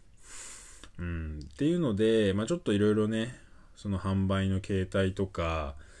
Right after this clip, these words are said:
その商品の仕様とかで、うーんと、ちょっとどう、どういう感じで売ってこうかなーっていろいろこう考えてるところに、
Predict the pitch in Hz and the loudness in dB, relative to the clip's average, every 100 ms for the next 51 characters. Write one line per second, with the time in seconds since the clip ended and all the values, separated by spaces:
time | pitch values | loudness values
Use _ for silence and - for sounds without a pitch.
0 | - - 85 101 92 87 73 - 90 87 | -16 -6 -2 0 0 -2 -4 -4 -2 0
1 | 87 87 80 76 87 95 90 85 87 90 | -2 -4 -6 -4 -2 0 0 -2 -6 -6
2 | 90 92 92 - - - - 104 127 - | -4 -4 -4 -8 -18 -16 -14 -2 -2 0
3 | 110 117 113 - - - - 110 135 131 | 0 0 -2 -8 -12 -10 -4 -2 -2 -2
4 | 147 147 143 143 143 156 143 120 117 117 | 0 2 2 2 2 4 2 0 -4 -6
5 | 120 123 123 120 - - - - 113 120 | -4 -4 -6 -8 -18 -20 -8 0 2 4
6 | 123 113 - 123 127 135 131 110 98 110 | 2 0 -6 -8 -4 -4 -2 -2 0 0
7 | 160 165 180 233 226 117 | 2 2 2 2 0 0